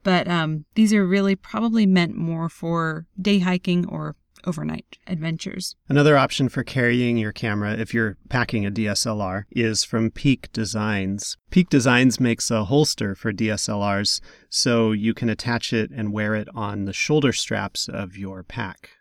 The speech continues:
Speaker 1: Yeah, and the great thing about this is if you have one of those D S L Rs with a long lens, it doesn't stick the lens <laughs> straight out.
Speaker 2: <laughs>
Speaker 1: You wear it so the lens is pointing down.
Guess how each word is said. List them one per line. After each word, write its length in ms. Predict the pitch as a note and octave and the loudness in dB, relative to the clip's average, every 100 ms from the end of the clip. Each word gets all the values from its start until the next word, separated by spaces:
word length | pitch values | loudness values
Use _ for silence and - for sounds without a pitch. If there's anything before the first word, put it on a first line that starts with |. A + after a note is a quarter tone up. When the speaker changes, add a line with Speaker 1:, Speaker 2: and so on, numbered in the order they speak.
| _ | _
Speaker 1:
Yeah, 100 | C4 | 2
and 80 | C#4+ | 4
the 60 | C4+ | 4
great 260 | B3 C4 | 4 -2
thing 140 | E4 D#4 | -2 2
about 320 | B3 G#3 F#3+ | 4 2 2
this 320 | G#3+ G#3 - | 2 2 2
is 340 | F3+ F3 E3 - | 0 0 -2 -2
if 120 | F#3+ | 0
you 140 | A3+ B3 | 4 2
have 340 | G#3 C4+ C#4 | 4 0 2
one 140 | A#3 G3+ | 2 4
of 80 | |
those 340 | F3 E3+ F3 E3 | 2 0 0 0
D 160 | F3+ | 0
S 160 | E3+ - | 0 -2
L 240 | E3 E3+ | -2 0
Rs 320 | E3+ F3 - F3 | 0 -2 -4 -6
with 200 | D#3+ - - | -6 -8 -10
a 60 | |
long 680 | D3 D#3 E3+ F3 F3 F3 F3 _ | -10 -4 0 2 2 0 -2 _
lens, 600 | E3+ D#3+ E3+ A#3 D4+ D4 - | -4 0 4 4 4 0 -2
it 80 | A3 | 0
doesn't 340 | C#4 C#4+ - | 2 0 -4
stick 220 | - B3+ - | -8 -8 -4
the 80 | F3+ | 2
lens 420 | G3 G3 F3+ E3+ | 6 6 4 0
<laughs> 20 | - | -6
straight 400 | - G3+ G3+ F3 | -2 2 4 6
out. 360 | G3 D#3+ F3 - - | 6 4 4 -2 -4
Speaker 2:
<laughs> 140 | A#3 - | -6 4
Speaker 1:
You 160 | A#3 | 6
wear 220 | A#3 B3 A#3+ | 8 6 4
it 180 | - | 2
so 80 | A3 | 0
the 140 | G3 F#3+ | 2 6
lens 240 | F#3+ F3 | 6 4
is 100 | E3+ | -2
pointing 460 | - E3+ E3 D#3 C#3+ | -2 0 0 0 -2
down. 560 | D3+ C3+ - - F3 | -4 -4 -6 -6 -6